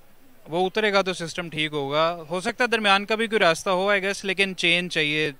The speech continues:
शुरू से ऐसे ही चल रहा है और ऐसे ही चलता रहा तो फिर ऐसे ही होगा। चेंज तो चाहिए।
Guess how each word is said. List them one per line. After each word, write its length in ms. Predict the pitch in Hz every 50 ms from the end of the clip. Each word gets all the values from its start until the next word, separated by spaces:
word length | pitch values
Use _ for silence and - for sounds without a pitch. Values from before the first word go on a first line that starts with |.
| - - - - - - -
शुरू 220 | - 202 208 226
से 140 | 208 - 214
ऐसे 160 | 196 - 214
ही 40 | 208
चल 180 | - 185 156
रहा 200 | 147 147 160 175
है 80 | 185 185 - - - - -
और 200 | 143 147 151 156
ऐसे 160 | 151 147 175
ही 40 | 175
चलता 260 | 156 165 147 143 170
रहा 140 | 165 170 170
तो 140 | 165 170 151
फिर 160 | 160 165 147
ऐसे 180 | 139 131 -
ही 60 | 156 147
होगा। 320 | 135 123 117 120 123 123 - -
चेंज 300 | - 160 156 151 143 -
तो 100 | - 156
चाहिए। 340 | 139 135 131 127 123 120 117